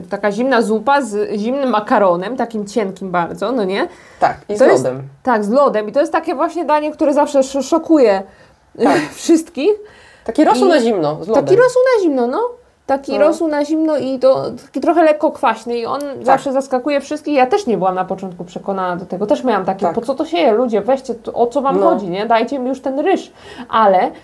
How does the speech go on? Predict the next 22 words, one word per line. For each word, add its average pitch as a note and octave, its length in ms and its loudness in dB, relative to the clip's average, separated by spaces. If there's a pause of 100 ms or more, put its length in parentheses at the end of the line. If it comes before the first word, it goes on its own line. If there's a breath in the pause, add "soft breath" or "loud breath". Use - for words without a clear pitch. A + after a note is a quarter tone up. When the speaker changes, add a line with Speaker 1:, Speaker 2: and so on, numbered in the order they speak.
(260 loud breath)
Speaker 1:
dopiero B3+ 340 0
jak C#4 120 0
byłam C#4+ 200 -2
w D4 40 -12
ciąży, G3 280 -2
to E3 140 -2
mi E3 140 -6
zasmakował. E3 560 -12 (340)
Speaker 2:
O, B3 120 2
widzisz, C#3+ 400 -2
a E3 120 0
mi G#3+ 180 0
zasmakowało, A3 460 0
jak G#3 120 2
zaczęłam G#3 340 -4
to G3+ 100 -6
jeść G3 160 -2
jako G3 160 -8
taki F3+ 240 -8
dodatek F#3 500 -2
do E3+ 120 0
mięsa. E3+ 520 0